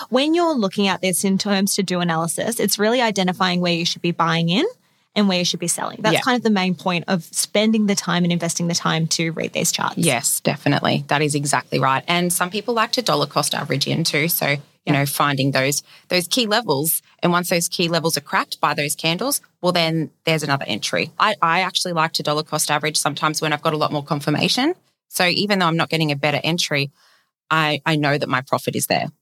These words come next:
Speaker 1: Yeah, for sure. And we actually have an amazing episode on dollar cost averaging. If you haven't listened to it
Speaker 2: Oh,
Speaker 1: yet,
Speaker 2: good.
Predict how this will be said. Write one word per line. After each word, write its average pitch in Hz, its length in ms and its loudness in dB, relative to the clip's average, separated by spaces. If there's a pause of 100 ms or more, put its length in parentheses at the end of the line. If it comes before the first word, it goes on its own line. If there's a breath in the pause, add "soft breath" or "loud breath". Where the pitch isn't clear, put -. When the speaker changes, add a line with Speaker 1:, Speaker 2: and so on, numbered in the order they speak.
(200)
Speaker 1:
Yeah, 208 160 0 (160)
for 208 80 2
sure. 180 220 0
And 226 100 2
we 226 80 -2
actually 220 280 0
have 233 120 2
an 226 60 2
amazing 226 580 0
episode 190 400 -2
on 185 240 0
dollar 180 200 -2
cost 175 220 -4
averaging. 180 540 0
If - 160 -2
you 202 100 2
haven't 208 300 0
listened 220 280 0
to - 100 -2
it 185 60 2
Speaker 2:
Oh, 220 140 0
Speaker 1:
yet, 190 280 0
Speaker 2:
good. 156 200 -2